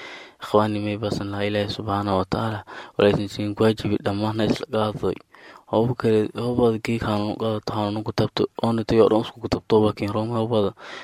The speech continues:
hanuun ku tabto, hanuun qaadato, walaalahay, munagadaas may bal haa shayb ka fadhi. Ilaahay subhanahu wa ta'ala ku obsado, isaan walaalahay jihaadkan ka jihaadka geeka wallahi khayrkan ku weyno dadka kala waraan jihaadku. Walaalayaal, may basan lahaan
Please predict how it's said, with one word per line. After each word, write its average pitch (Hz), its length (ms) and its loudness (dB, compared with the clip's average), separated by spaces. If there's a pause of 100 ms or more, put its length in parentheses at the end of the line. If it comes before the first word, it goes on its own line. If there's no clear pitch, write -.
(120)
hanuun 107 400 0
ku 113 60 -12
tabto, - 320 -4
hanuun 101 260 -4
qaadato, 104 320 -2
walaalahay, 101 320 -2
munagadaas 104 540 -2 (520)
may 107 160 2
bal 104 220 2
haa 104 220 0
shayb - 280 0
ka - 140 -10
fadhi. - 280 -6 (460)
Ilaahay 107 300 2
subhanahu 107 480 -4
wa 98 80 -8
ta'ala 104 320 -2
ku - 160 -6
obsado, - 240 4
isaan 107 400 0
walaalahay 107 600 0
jihaadkan 101 400 -4
ka - 340 -8 (460)
jihaadka 107 420 -2
geeka 110 240 -4
wallahi 104 320 2
khayrkan 110 460 -2
ku - 100 -16
weyno 104 200 -2
dadka 110 280 -4
kala 98 180 0
waraan 104 320 -4
jihaadku. 104 400 -4 (640)
Walaalayaal, 104 560 0
may 101 160 -6
basan 101 360 -4
lahaan 110 340 -4